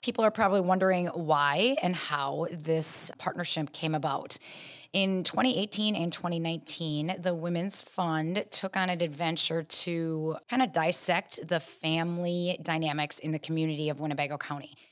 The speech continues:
We have wonderful resources that take care of our kiddos in, in the Oshkosh area, but we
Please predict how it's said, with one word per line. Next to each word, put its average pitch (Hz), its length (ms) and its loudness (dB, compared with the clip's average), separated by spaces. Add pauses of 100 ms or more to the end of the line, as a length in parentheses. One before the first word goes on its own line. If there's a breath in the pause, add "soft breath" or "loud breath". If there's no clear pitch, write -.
(200 soft breath)
We 196 460 0
have 156 420 -2
wonderful 185 460 -2
resources 165 600 -2
that 160 200 -2
take - 200 -6
care 160 240 -2
of 147 80 -4
our 135 80 -6
kiddos 156 560 -2
in, 147 240 0
in 147 160 0
the 147 100 0
Oshkosh 139 400 -2
area, 143 380 0 (400 loud breath)
but 180 200 0
we 190 360 0